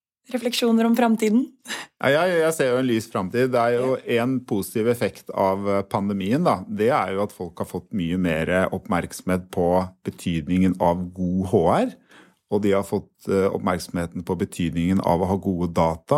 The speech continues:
Speaker 2: og gode analyser om hvordan det går med de ansatte. For alle virksomheter gjennom pandemien så var det jo viktig å passe på at folk hadde det bra. Eh, nå i etterkant så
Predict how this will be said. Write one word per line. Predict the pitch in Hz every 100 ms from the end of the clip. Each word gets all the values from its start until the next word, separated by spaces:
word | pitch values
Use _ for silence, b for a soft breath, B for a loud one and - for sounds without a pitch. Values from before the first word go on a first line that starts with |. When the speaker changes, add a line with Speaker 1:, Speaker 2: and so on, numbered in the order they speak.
| 156
Speaker 2:
og | 120
gode | 104 87
analyser | 87 98 92 82 - 98
om | 87
hvordan | 85 82
det | 95 85
går | 71 80
med | 82
de | 87
ansatte. | 80 - 82 - 104 - B B
For | - 117 -
alle | 123 92 90
virksomheter | 107 95 - 90 85 107
gjennom | 98 87 87
pandemien | 95 90 98 104 117
så | -
var | 90
det | 87 95
jo |
viktig | 98 - 87
å |
passe | - - -
på | -
at | -
folk | - 85 -
hadde | 85 - 90
det | 92
bra. | 107 135 - b b b b b _
Eh, | 101 101 104
nå | 101 95 107
i |
etterkant | 120 - - 120 165 127
så | -